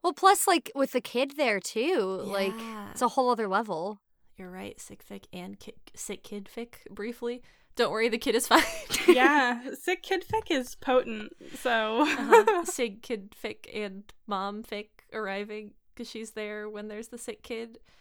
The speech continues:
Speaker 1: Mm-hmm.
Speaker 2: There's a lot happening in that initial scene,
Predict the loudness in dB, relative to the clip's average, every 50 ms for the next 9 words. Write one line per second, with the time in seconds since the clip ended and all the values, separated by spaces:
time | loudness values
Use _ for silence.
0 | _ _ _ _ -4 0 0 4 6 6 6 6 6 6 6 6 6 6 4 2
1 | 0 -4 -6 -6 -6 -6 -4 -4 -4 -4 -2 -2 -2 -2 0 -2 -2 -2 -2 -4
2 | -4 -4 -6 -10